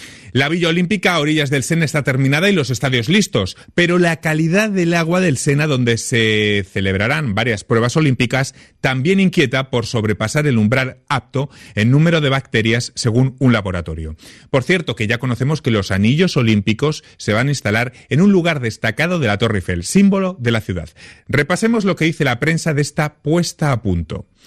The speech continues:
Diario Le Parisien. El plan de Darmanin, ministro del Interior, para securizar los Juegos Olímpicos. Liberación habla de los indeseados de los Juegos, los sin papeles, la mendicidad. Muchos ya han sido sacados de París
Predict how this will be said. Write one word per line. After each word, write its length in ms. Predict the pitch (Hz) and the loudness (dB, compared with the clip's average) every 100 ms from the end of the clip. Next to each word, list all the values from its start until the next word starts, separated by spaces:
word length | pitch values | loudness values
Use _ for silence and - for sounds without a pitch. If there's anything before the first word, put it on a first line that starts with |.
| - - - | -20 -20 -4
Diario 320 | 110 165 226 220 | 2 4 4 0
Le 100 | 190 | 0
Parisien. 500 | 170 127 110 87 80 _ _ _ - | -2 -2 -4 -6 -10 _ _ _ -4
El 260 | 170 165 | 0 0
plan 320 | - 233 226 165 | 0 0 0 0
de 140 | 117 | 0
Darmanin, 520 | 165 143 117 127 180 | 0 0 0 -2 -2
ministro 500 | 101 110 135 - 104 | 0 4 4 2 0
del 100 | 101 | 2
Interior, 500 | 143 139 101 120 139 - _ _ - | 4 2 2 2 0 -6 _ _ -4
para 200 | 151 143 | -4 -4
securizar 680 | 156 160 156 190 214 - _ | -4 0 0 0 -2 -6 _
los 200 | 147 131 | -4 -2
Juegos 300 | - 147 120 | 0 0 0
Olímpicos. 680 | 110 90 85 87 87 - - - - - - - | -2 -4 -4 -8 -10 -12 -16 -20 -20 -20 -6 2
Liberación 560 | 175 190 185 226 214 | 2 2 -2 -2 -2
habla 240 | 202 208 220 | 0 -2 -2
de 160 | 185 | -2
los 200 | 160 151 | -2 0
indeseados 840 | 170 156 160 139 160 175 220 175 123 | 0 2 0 0 0 0 -2 -4 -2
de 100 | 135 | -2
los 160 | 127 | 0
Juegos, 400 | 180 170 110 - - | 0 0 -2 -6 -2
los 240 | 160 165 | 0 0
sin 180 | 185 165 | 0 0
papeles, 580 | 165 151 170 120 92 - | -2 -2 -2 -2 -6 -4
la 180 | 156 147 | -2 -2
mendicidad. 720 | 151 143 139 151 165 135 - _ _ - | -4 -6 -2 0 0 -2 -10 _ _ 2
Muchos 560 | 185 269 - 220 - | 4 4 0 -4 -6
ya 200 | 143 143 | -6 -2
han 60 | 160 | -2
sido 200 | 170 165 | -2 -2
sacados 540 | 143 127 160 151 147 | -2 -2 -2 -2 -6
de 80 | 123 | -4
París 340 | 117 127 160 | -2 -2 -4